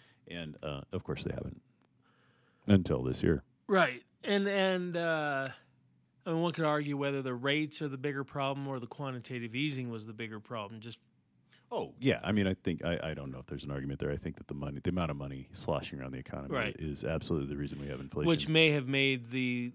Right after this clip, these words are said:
Speaker 2: lack of rate increases less. I mean,
Speaker 1: Yeah.
Speaker 2: there's been, there's been an invisible tax happening over
Speaker 1: Right.
Speaker 2: the last ten years with all the money coming
Speaker 1: Oh,
Speaker 2: into
Speaker 1: yeah.
Speaker 2: the system.
Speaker 1: Yeah.
Speaker 2: Um,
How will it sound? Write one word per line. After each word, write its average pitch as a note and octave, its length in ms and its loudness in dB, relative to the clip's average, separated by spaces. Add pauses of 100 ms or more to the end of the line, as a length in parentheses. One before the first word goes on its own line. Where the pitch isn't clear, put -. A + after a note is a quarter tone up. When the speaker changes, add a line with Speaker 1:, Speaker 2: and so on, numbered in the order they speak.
Speaker 2:
lack C#3 380 -2
of A#2+ 240 -6
rate C3+ 200 0
increases A2+ 1000 -6 (320)
less. B2 640 -4 (340)
I - 40 10
mean, - 80 12
Speaker 1:
Yeah. A2+ 120 10
Speaker 2:
there's G3+ 260 8
been, G3 360 4
there's D#3+ 220 2
been E3 160 2
an D3+ 100 4
invisible C#3+ 500 0
tax C3 460 -2
happening A#2+ 400 -6
over F2+ 100 -4
Speaker 1:
Right. G2 140 6
Speaker 2:
the A2+ 80 8
last A2 240 -4
ten B2 180 -4
years A2+ 280 -6
with A#2 100 -10
all B2 140 -2
the A#2 80 -4
money A#2+ 300 -2
coming A#2+ 320 -6
Speaker 1:
Oh, D#3+ 100 6
Speaker 2:
into E2+ 100 4
Speaker 1:
yeah. A2+ 80 8
Speaker 2:
the A#2 80 6
system. B2+ 320 -10 (280)
Speaker 1:
Yeah. F#2+ 260 0 (260)
Speaker 2:
Um, E3+ 580 8